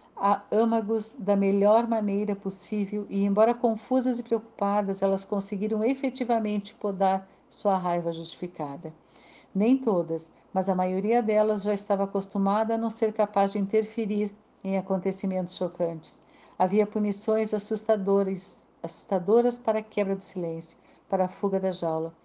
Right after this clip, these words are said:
para quem identificasse injustiça, para quem exigisse mudanças. Podemos concluir a partir de acontecimentos semelhantes ocorridos durante nossa vida, que quando as mulheres não falam,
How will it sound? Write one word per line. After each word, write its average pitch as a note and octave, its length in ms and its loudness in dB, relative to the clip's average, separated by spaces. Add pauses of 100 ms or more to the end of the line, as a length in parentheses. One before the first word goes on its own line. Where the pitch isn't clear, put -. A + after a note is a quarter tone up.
(160)
para F#3+ 180 2
quem G3+ 240 -2
identificasse G3+ 680 -2
injustiça, G3+ 680 -4
para F#3 200 -2
quem F#3 220 -6
exigisse G3 640 -2
mudanças. D#3+ 720 -8 (540)
Podemos B3 360 2
concluir B3+ 440 2
a B3+ 60 6
partir G#3 380 0
de G3 100 -2
acontecimentos F#3 720 -4
semelhantes F#3+ 680 -2
ocorridos F3 680 -4
durante E3+ 400 -6
nossa E3+ 260 -4
vida, F#3 440 -4 (340)
que - 100 -18
quando B3+ 220 2
as C4+ 80 0
mulheres C#4 380 4
não C#4 160 4
falam, F3+ 500 0